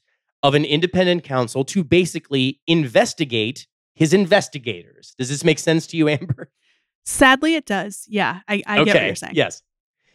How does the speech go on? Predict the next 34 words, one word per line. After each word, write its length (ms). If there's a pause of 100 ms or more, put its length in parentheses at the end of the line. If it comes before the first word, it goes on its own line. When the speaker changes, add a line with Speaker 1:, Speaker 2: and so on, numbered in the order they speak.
Speaker 1:
So 180
since 380
then, 280
again, 400 (120)
um, 300
Durham 360
was 160
appointed 480
in 220
twenty 340
nineteen, 680 (420)
and 140
it's 160
sort 280
of 180
moved 400
along 760
steadily, 960
a 40
little 180
bit 160
under 200
the 100
radar, 640
both 320
because 680 (540)
bigger 260
news 300
stories 460
have 120
happened, 640 (100)
covid, 640 (120)
et 100
cetera, 640